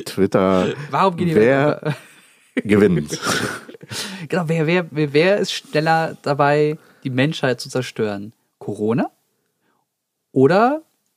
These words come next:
Speaker 2: also der covid wo-, Virus heißt ja jetzt, der covid irgendwas.
Speaker 1: Keine Ahnung.
Speaker 2: Äh, der Coronavirus oder die, die Umwelt selbst, das Klima.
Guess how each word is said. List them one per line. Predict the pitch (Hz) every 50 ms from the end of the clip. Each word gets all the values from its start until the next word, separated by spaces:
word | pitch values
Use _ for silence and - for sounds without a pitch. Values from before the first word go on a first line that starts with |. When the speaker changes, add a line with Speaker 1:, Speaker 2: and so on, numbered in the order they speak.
| _ _ _ _
Speaker 2:
also | - 120 117
der | 110
covid | 107 - - 135 123 117 113 -
wo-, | - - 107 - -
Virus | - 117 113 - - - -
heißt | 104 101 -
ja | 98
jetzt, | 92 - - -
der | 107
covid | - - 120 117 117 110 -
irgendwas. | - - - - - - 131 - - _ _ _ _
Speaker 1:
Keine | - - - - -
Ahnung. | - - - - _ _
Speaker 2:
Äh, | 123 117 113 113 113 110
der | 120
Coronavirus | 120 156 175 233 240 240 220 214 220 208 208 214 220 - - - _ _
oder | 160 156 156 151 147 147 147 143
die, | 127 - 120 - - 131
die | 123 113 117 120
Umwelt | 123 117 110 107 104 101 95
selbst, | - - - 147 - - - -
das | 123 -
Klima. | - - - - 101 98 - 117 110